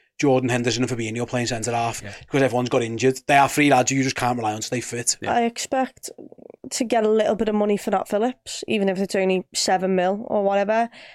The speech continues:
Speaker 3: Reece Williams, just, just get him, let him go as well. There's two. I would be looking at offers for Joel Matip, I just would, because you've got Joe Gomez there, who's
Speaker 1: Does anyone, does anyone
Speaker 3: younger.
Speaker 1: have phones out in Arabia?
Speaker 3: Yeah,
Speaker 1: Listen.
Speaker 3: literally,
Speaker 1: <laughs>
Speaker 3: I'd, I'd love him.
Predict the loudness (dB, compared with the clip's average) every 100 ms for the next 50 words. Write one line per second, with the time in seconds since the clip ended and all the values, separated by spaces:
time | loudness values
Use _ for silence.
0 | -20 -4 -2 0 2 2 2 2 0 -2
1 | -6 -8 -10 _ -10 -10 -2 0 2 0
2 | -4 -2 0 0 0 0 0 2 2 0
3 | 0 2 2 0 -6 -18 -20 _ 2 4
4 | 2 -2 0 2 4 2 -4 _ 0 0
5 | 2 2 0 -6 -2 0 2 2 0 0
6 | 2 0 -4 -2 -4 -4 -2 0 0 0
7 | -4 -6 -6 -4 0 0 0 -6 -18 -18
8 | -4 0 4 2 2 -2 -4 -2 0 0
9 | 0 2 2 2 2 2 0 0 2 2
10 | 2 2 2 0 -4 -18 -10 -2 2 4
11 | 4 4 4 4 2 0 2 4 6 4
12 | 4 0 2 2 4 4 4 2 2 2
13 | 4 4 4 2 2 2 0 -8 -14 -8
14 | 0 2 4 4 4 2 0 -2